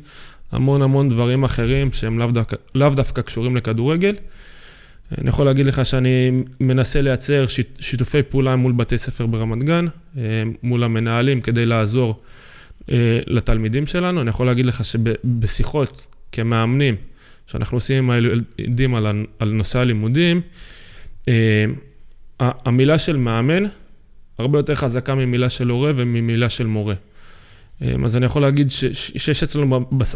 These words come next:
במחלקה לא מעט שחקנים שהשתפרו בנושא הלימודי בגלל שיחות אישיות שעשינו להם והעברנו להם שאם לא יהיה שיפור בלימודים, אנחנו נצטרך לשקול את ההמשך שלהם בכדורגל, והסברתי להם, אני תמיד מסביר להם את הקשר של, ב-,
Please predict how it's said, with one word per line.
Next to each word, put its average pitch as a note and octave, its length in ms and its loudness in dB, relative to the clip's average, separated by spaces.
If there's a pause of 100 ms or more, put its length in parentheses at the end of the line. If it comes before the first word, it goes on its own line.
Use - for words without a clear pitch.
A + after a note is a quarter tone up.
במחלקה B2 540 0
לא D3+ 160 2
מעט D#3 200 0
שחקנים C#3 480 -2
שהשתפרו B2+ 600 -2
בנושא C3+ 360 0
הלימודי C3 600 0
בגלל B2+ 520 2
שיחות C3 440 -2
אישיות B2+ 380 -2
שעשינו C#3+ 460 -2
להם D#3 280 2
והעברנו C3+ 420 0
להם D3 200 2 (880)
שאם D3 240 2
לא D3+ 40 6
יהיה D3 80 6
שיפור C#3 300 -2
בלימודים, C#3 480 4
אנחנו C3 220 0
נצטרך - 340 -6
לשקול A#2 260 -2
את - 80 -4
ההמשך A#2 280 -2
שלהם B2 280 2
בכדורגל, D#3+ 580 2
והסברתי C#3 500 0
להם, C3+ 200 0
אני B2 80 -2
תמיד C3 220 -2
מסביר C3 300 -2
להם C3 180 -2
את - 120 -8
הקשר C3 440 -2
של, B2+ 240 0 (720)
ב-, C3+ 140 0